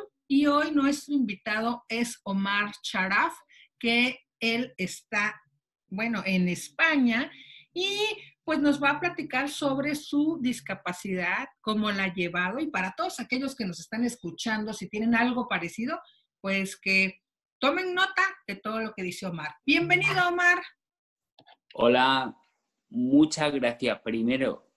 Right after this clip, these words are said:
Speaker 2: tanto a ti por invitarme, a Sergio Pérez por ponernos en contacto. Muchas gracias, muchas gracias.
Speaker 1: Pues sí, yo creo que ese es un buen,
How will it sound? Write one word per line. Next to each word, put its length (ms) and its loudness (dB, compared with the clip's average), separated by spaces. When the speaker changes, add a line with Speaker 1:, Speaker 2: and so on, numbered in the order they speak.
Speaker 2:
tanto 640 2
a 160 0
ti 240 6
por 300 -2
invitarme, 1400 2
a 400 0
Sergio 800 0
Pérez 720 0
por 420 2
ponernos 800 -2
en 180 0
contacto. 600 -8
Muchas 520 4
gracias, 400 -2
muchas 540 -4
gracias. 560 -20
Speaker 1:
Pues 200 0
sí, 840 0
yo 260 -6
creo 360 -4
que 300 -4
ese 180 -8
es 120 -8
un 220 -2
buen, 400 0